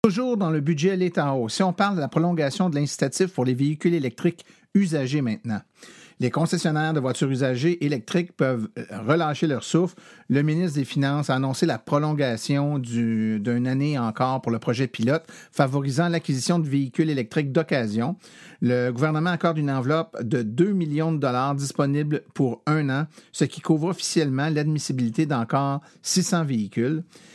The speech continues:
Cette prolongation du projet pilote sera bien accueillie des acteurs du milieu des automobiles à budget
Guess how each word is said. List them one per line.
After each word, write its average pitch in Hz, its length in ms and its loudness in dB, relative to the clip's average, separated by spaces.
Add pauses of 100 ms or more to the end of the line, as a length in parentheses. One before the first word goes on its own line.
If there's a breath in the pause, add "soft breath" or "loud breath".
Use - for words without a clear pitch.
(180 loud breath)
Cette - 260 -4
prolongation 147 600 0
du 135 80 -2
projet 127 300 0
pilote 135 340 -2
sera 117 220 0
bien 156 220 2
accueillie 143 420 0
des 123 160 -2
acteurs 131 340 0
du 120 140 -4
milieu 127 480 0
des 117 180 -2
automobiles 131 720 0
à 113 120 -4
budget 113 480 -2